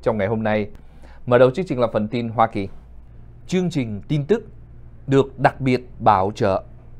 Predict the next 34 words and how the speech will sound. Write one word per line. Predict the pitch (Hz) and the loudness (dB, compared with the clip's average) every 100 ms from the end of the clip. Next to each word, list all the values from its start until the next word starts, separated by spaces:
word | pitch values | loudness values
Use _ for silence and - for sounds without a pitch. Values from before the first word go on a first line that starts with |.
| - - | -16 0
bởi | 117 98 98 | 2 2 0
công | - 143 135 | 0 0 2
ty | 139 131 123 | 0 0 0
xuất | - 254 | -2 -2
nhập | 165 120 | -2 -2
cảng | - 104 98 165 - - - | 0 0 0 -6 -14 -10 0
Ten | 160 147 135 | 0 0 0
Lê | 135 | 0
Yến. | 127 127 139 208 - - - - - - | 2 0 0 -2 -10 -18 -18 -18 -18 -16
Số | - 214 | 0 2
điện | 220 120 | 2 0
thoại | 113 110 107 - - - | 4 4 4 -6 -18 -4
bảy | 123 | -2
một | 95 104 104 | 0 -2 2
bốn | 117 143 240 - - | 0 0 -4 -14 0
bốn | 135 185 240 | 2 2 0
một | 120 110 | -2 -2
tám | - 120 175 - - | -2 -2 -4 -12 -10
chín | 156 190 226 | -6 -6 -2
bảy | 104 85 78 | -2 -2 -6
tám | - 135 | -2 -2
tám | 170 127 156 214 - - - - - - - - - - | 0 -2 -2 -8 -16 -20 -20 -20 -20 -20 -20 -20 -20 -6
hoặc | - 131 - | 0 0 4
vào | 123 110 | 4 4
trang | 107 160 156 | 0 -4 -2
mạng | 113 104 - - - - - - - | -2 -4 -8 -20 -20 -20 -20 -20 -10
tiệm | - 120 - - | -2 -2 -2 -4
yến | 127 143 220 - - | -2 -2 -6 -12 -4
chấm | 113 139 | -2 0
com | 139 110 98 - - - - - | 2 4 2 -8 -18 -20 -20 -12
với | 123 160 | 0 2
các | 214 220 | 2 0
sản | - - - | 0 -2 0
phẩm | - 95 82 | -2 -2 -4